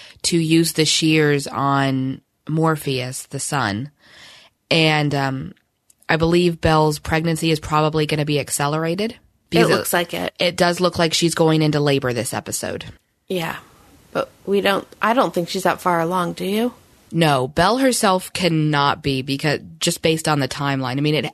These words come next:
Speaker 1: actually hasn't been that long since they came back from the underworld.
Speaker 2: Yeah.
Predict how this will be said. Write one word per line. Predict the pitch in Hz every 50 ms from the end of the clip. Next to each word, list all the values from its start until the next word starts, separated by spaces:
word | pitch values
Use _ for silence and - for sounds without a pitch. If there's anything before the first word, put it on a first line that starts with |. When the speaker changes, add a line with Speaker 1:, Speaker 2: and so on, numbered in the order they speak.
| -
Speaker 1:
actually | - - - - - 233 220 208 208
hasn't | 190 175 190 185 180 175 175 160 160 156
been | - 165 160 156 147 143 135 131 - - - - - - - - - - -
that | 160 160 160 151 147 147 - -
long | - 156 156 156 151 147 139 131 127 127 127 135 - _ _ _ _ _ _
since | - - - - - 180 170 160 151 143 139 - - -
they | - 165 156 151
came | 151 165 160 156 151
back | 147 139 135 127 - -
from | - - 160 147 139 135
the | 131 123 -
underworld. | - 135 135 127 127 123 - - - - - - - - - - - _ _ _ _ _ _ _
Speaker 2:
Yeah. | - 208 190 185 175 143